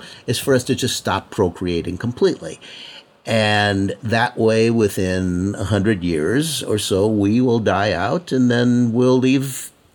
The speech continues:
a planet that it's at least as intact as the planet is at the moment to everything else. To re-, uh, you know, so we, we won't have their blood on our hands,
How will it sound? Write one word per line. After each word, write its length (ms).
a 80
planet 460
that 160
it's 220
at 160
least 240
as 100
intact 380
as 100
the 80
planet 340
is 140
at 100
the 80
moment 440
to 240
everything 420
else. 440
To 120
re-, 380
uh, 300
you 160
know, 120
so 540
we, 600
we 160
won't 280
have 220
their 200
blood 320
on 160
our 160
hands, 480